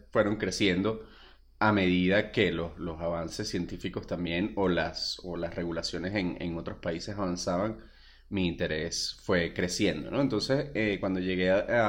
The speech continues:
a, a México, em, dije como, "Bueno, vamos a ver cómo está la situación acá", y me empecé a meter, me empecé a meter, y me di cuenta que, pues, sí había unos avances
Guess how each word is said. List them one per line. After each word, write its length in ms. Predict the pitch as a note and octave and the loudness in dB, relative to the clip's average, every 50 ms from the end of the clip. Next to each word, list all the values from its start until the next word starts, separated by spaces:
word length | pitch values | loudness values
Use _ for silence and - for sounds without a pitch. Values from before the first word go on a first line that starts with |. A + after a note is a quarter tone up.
| G2+ F#2 | 2 2
a, 60 | F2 F2+ | 0 0
a 40 | |
México, 640 | F#2 F#2 G2 F#2+ G#2+ A2+ A2+ - C#3 C#3+ C#3+ C#3+ C#3+ - - - - - - - - - - | -2 -2 -2 -2 -4 -4 0 0 0 0 0 -6 -14 -18 -20 -20 -20 -20 -20 -20 -20 -8 -2
em, 800 | - G#2+ G2+ G2 F#2 F2+ F2 E2 E2 E2 E2 E2 D#2+ D#2 A2 - - - - _ - - - - - - - - | 2 4 6 6 6 4 4 2 0 -2 -4 -4 -6 -8 -10 -14 -20 -20 -20 _ -20 -20 -20 -20 -20 -20 -10 -4
dije 320 | G2 G2 F#2 F2 F#2+ F2+ | 0 0 2 2 0 0
como, 200 | - A2 G2 F2+ | 0 2 4 6
"Bueno, 180 | G2+ A2 G#2 F2 | 6 6 6 4
vamos 220 | D#2+ E2+ G2+ A2+ | 2 0 0 2
a 40 | A2 | 0
ver 120 | F2+ - | 0 0
cómo 200 | - - G#2 A2 | -2 -4 -4 -4
está 520 | A2 - - G#2+ G2 F#2+ G2 G2+ - - - - - - - - - - | -4 0 2 4 4 4 2 0 -2 -8 -18 -20 -20 -20 -20 -20 -8 0
la 140 | G2+ G2 | 0 0
situación 520 | - - - - - F#2 - - F2 F2 G#2 | 0 0 -6 -6 -4 -4 -2 -2 0 0 0
acá", 440 | A#2 A2+ D#3 C#3+ D#3+ E3 - - - - - - - - | 4 8 8 8 8 8 2 -6 -14 -16 -20 -20 -10 0
y 80 | - B2+ | 2 4
me 60 | B2+ | 6
empecé 240 | A#2 A#2 A2+ - A2 | 6 6 4 4 4
a 20 | A2+ | 4
meter, 260 | A#2 A2+ C#3+ C3+ C3+ | 4 8 8 10 10
me 60 | C3+ | 10
empecé 220 | C3 A#2+ - - | 6 6 4 4
a 40 | G#2+ | 2
meter, 420 | A#2 B2+ - C3 B2+ C3 - - - | 2 4 6 8 8 8 8 4 0
y 80 | A2+ G#2+ | 2 2
me 100 | G2 F2+ | 4 4
di 140 | F2+ F2+ F2 F2 | 4 2 2 4
cuenta 400 | A2 G#2 G2 G2 F#2 A#2+ A#2 - | 4 4 4 4 2 0 0 2
que, 120 | A2+ F#2 | 0 -2
pues, 180 | - - F#2 - | 0 0 -4 -2
sí 160 | - F#2+ F#2 | 0 0 2
había 280 | F2+ F2+ F#2+ G2 G2+ G2+ | 2 4 4 4 4 4
unos 220 | G#2 G#2+ A2 A2 G#2 | 2 2 2 2 4
avances 600 | F#2 F2+ F2+ F#2 F2+ - - A2 G#2+ A2 - | 4 4 4 2 2 2 2 2 2 0 -4